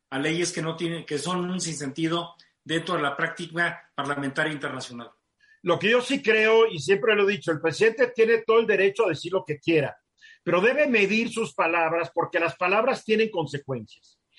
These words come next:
Speaker 2: Hoy el presidente realmente se fue muy fuerte contra los que no le van a él. Dijo, "No, no son necesariamente fifís, son como aspirantes a fifís.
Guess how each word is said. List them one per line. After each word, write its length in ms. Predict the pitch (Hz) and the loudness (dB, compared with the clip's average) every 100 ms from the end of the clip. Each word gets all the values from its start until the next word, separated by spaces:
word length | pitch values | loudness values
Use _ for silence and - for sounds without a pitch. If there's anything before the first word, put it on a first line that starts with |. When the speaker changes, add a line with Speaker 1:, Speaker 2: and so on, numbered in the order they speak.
| - _ | -20 _
Speaker 2:
Hoy 260 | - 262 277 | 2 4 4
el 160 | 240 - | 0 0
presidente 800 | 185 160 165 170 214 - 220 | -2 -2 -2 2 2 2 2
realmente 800 | 180 190 208 214 190 196 - 196 | 4 4 4 2 0 0 0 -2
se 200 | 190 156 | 0 -2
fue 460 | 139 180 185 202 - _ _ _ _ - | -2 0 2 0 -6 _ _ _ _ -2
muy 280 | 180 277 | 4 4
fuerte 600 | - 180 226 214 220 214 | 2 4 4 4 0 0
contra 400 | 190 165 147 160 | 0 -2 0 0
los 240 | 156 151 - | 0 -2 0
que 260 | 156 156 - _ _ | 0 0 -6 _ _
no 240 | 147 175 220 | -2 2 4
le 120 | 214 | 4
van 200 | 190 196 | 4 2
a 160 | 175 160 | 2 2
él. 340 | 160 151 - _ _ _ _ _ _ | 2 0 -6 _ _ _ _ _ _
Dijo, 560 | - 214 226 190 156 - _ _ _ _ | -2 0 2 2 0 -4 _ _ _ _
"No, 280 | 147 170 226 240 - _ _ _ _ _ | 0 4 4 2 -4 _ _ _ _ _
no 240 | 151 190 240 | -2 2 2
son 240 | 240 262 | 2 2
necesariamente 640 | 240 202 214 240 240 240 147 | 2 2 2 4 2 0 -2
fifís, 380 | 185 165 226 | -4 -4 -2
son 200 | - 240 | 2 2
como 320 | 240 269 208 190 | 2 -2 0 0
aspirantes 920 | 170 - 190 190 208 233 247 226 208 | -2 -6 -2 2 2 0 2 2 2
a 160 | 185 - | -2 -2
fifís. 800 | 180 165 196 208 220 - - | -6 -6 -2 0 0 -4 -18